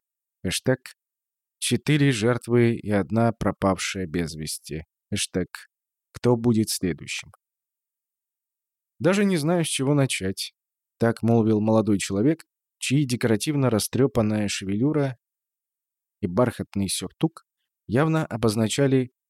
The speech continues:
представителя богемы. «Позвольте представиться, художник Иван Кузьмин. Боюсь, что всё мною рассказанное покажется вам сущим вздором, но». Он оборвал фразу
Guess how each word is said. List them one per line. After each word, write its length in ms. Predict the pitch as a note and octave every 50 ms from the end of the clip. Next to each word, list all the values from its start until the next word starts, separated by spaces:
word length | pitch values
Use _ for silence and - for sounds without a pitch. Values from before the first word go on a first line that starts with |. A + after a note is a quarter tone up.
| _ _
представителя 680 | - A2+ A2+ - - - A2+ G#2 A2+ A2+ - A2 G#2+
богемы. 440 | F#2+ F#2 A2 G#2 E2+ F2+ D2+ D2+ - - _ _ _ _ _ _ _ _ _ _ _ -
«Позвольте 540 | B2+ D3+ G#3+ G3 - - F3 E3 D#3 C#3+
представиться, 840 | - - C#3+ C#3 C3+ - - - A#2 F#2+ E2+ E2 - - - - D#2 -
художник 560 | - G#2+ G2+ B2+ F3+ F#3 E3+ F3+ F3 E3 - - -
Иван 360 | B2+ B2 A2+ B2 C#3 C#3 C#3
Кузьмин. 580 | - - C3+ B2 A#2+ G#2 F#2+ F#2 F#2 F2+ F2+ - _ _ _ _ _ _ _ _ _ _ _ _ _ _ _ _ _ -
Боюсь, 260 | A2+ C3+ F3 F3 D#3+
что 400 | - - - D3+ C#3+ C#3 C3 B2
всё 380 | A#2 - - - D3+ E3 D#3+
мною 340 | D3 C3 B2 D3 D#3+ D3+ C#3+
рассказанное 760 | C3 B2+ A#2 - - E3 D#3+ D3 D3+ D3 C#3+ C#3 C3+ C3+ B2 - _ -
покажется 560 | A#2 A2+ - D3+ D3+ C3+ B2+ - - C3+ B2+
вам 300 | A#2+ C3 C3+ C3+ A#2+ - - _ _
сущим 480 | - - - E3 E3+ - - - D3+ C#3+
вздором, 440 | C#3 B2+ C3 F3 G3 E3 A#2 F#2 - _ _ _ _ _ _ _ _ _ _ _ -
но». 240 | B2 D3 E3+ D#3+ - _ _ _ _ _ _ _ _ _ _ _
Он 160 | C3+ D3 D3 D3
оборвал 380 | C3 B2+ B2 A#2 A2+ A2 A2
фразу 400 | G2 - - C#3 D#3 C#3+ D3 C#3+